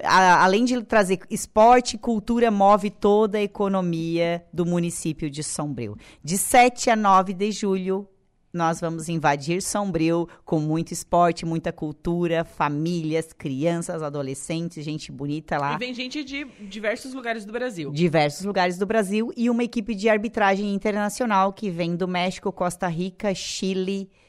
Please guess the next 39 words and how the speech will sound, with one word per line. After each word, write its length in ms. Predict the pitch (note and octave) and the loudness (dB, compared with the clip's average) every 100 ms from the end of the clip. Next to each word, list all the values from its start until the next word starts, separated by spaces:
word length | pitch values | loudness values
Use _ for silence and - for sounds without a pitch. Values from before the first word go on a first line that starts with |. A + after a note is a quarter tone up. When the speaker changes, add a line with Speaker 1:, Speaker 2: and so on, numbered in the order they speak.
| _ _ _ | _ _ _
Speaker 1:
Então, 480 | E3 E3+ F3+ F3 F3+ | -6 2 4 4 4
além 1000 | F#3 F#3+ F#3 F#3 F#3+ G3+ G#3+ A#3 C4 D#4 _ _ _ | 4 4 2 0 0 -2 -2 -2 -4 -6 _ _ _
de 280 | D3+ C#3+ D#3+ | -16 -12 -2
todos 260 | G3+ G3+ | 2 2
os 120 | F#3+ F#3+ | -2 -6
estados 460 | G3 G3+ F#3 F3 | -2 2 2 0
do 80 | F3 | -6
Brasil, 420 | F3+ G3 F3+ F3+ | 0 0 0 -2
a 60 | F#3 | -2
gente 260 | G3 F#3+ - | -4 -6 -6
tem 260 | F#3 F3 | -6 -4
essa, 160 | F3 F#3+ | -4 -2
é, 440 | F3 E3 D#3 E3 | 0 0 -2 -2
essa 260 | E3 E3 F#3+ | -4 -2 -4
oportunidade 800 | F3+ G3 F#3+ G3 G3 F#3 F3+ F#3 | -2 -4 -2 -4 0 2 2 0
de 80 | G#3 | -4
mostrar 500 | A3 A#3 - F#3+ F#3+ | -2 -4 0 0 2
para 260 | - G#3 A3+ | 2 0 0
os 120 | G#3+ | -4
estrangeiros 680 | A3 A#3 A#3+ G3+ F#3 F#3+ - | -8 -4 -4 -2 -4 -4 -6
também 500 | A#3 F3+ F3+ F#3+ - | -6 -4 -6 -8 -10
um 100 | G3 | -10
pouquinho 540 | G3+ A3 G#3 G3+ G3+ G3+ | -4 -4 -4 -8 -6 -4
do 100 | F#3 | -6
município 600 | F#3+ F#3 - F3 E3+ D#3+ | -4 -6 -6 -8 -8 -10
de 120 | E3+ | -10
Sombrio. 480 | - G3 A3 B2 B2+ | -8 -6 -8 -10 -14
Speaker 2:
Sim, 280 | _ G#3+ E3 | _ -12 -10
a 40 | F3+ | -10
gente 180 | A3 A3+ | -10 -12
tá 80 | |
falando 240 | B3+ G3 B3+ | -10 -10 -10
da 80 | C4 | -12
competição 340 | B3+ B3 A#3 | -12 -12 -12
de 80 | A3 | -10
poliesportes, 640 | A3 A3+ - G#3+ D#3 - | -12 -12 -6 -6 -6 -12
correto? 500 | - D#3+ E3 F#3+ - D3 | -12 -8 -6 -6 -6 -6
Speaker 1:
Exatamente. 680 | E3 D3+ F3+ F#3 C#3 - | 0 0 0 -4 -6 -6
Speaker 2:
Tá, 180 | F3+ E3+ | -6 -6